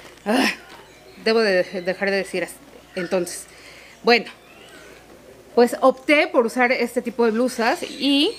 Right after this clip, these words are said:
pues me, me, me está gustando ese estilo. Es una blusa de vaca tipo, eh, crop top y tiene, eh, estos cositos, bueno, este, estas tiras para, eh,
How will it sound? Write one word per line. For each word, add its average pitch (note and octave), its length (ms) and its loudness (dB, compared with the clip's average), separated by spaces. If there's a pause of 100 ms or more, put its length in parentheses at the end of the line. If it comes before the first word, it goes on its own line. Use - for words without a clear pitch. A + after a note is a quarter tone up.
(240)
pues - 240 -2
me, G#3+ 200 -2
me, G3 420 0 (180)
me G3+ 120 -2
está A3 360 2
gustando G#3 460 0
ese G3+ 100 -8
estilo. F3 340 -4 (1500)
Es C4 220 4
una D4 300 2
blusa C#4+ 260 0
de A3+ 80 2
vaca C#4 380 2
tipo, B3+ 540 2
eh, F#3+ 200 0
crop A3 240 -2
top C#4+ 220 6 (960)
y C#4+ 160 2
tiene, C#4 640 2
eh, - 100 -2
estos A#3 680 2 (560)
cositos, A#3+ 580 -2 (100)
bueno, G#3+ 180 -2
este, A3+ 320 0
estas A#3 240 -4
tiras B3 380 0 (500)
para, B3 380 4
eh, F#3+ 580 -4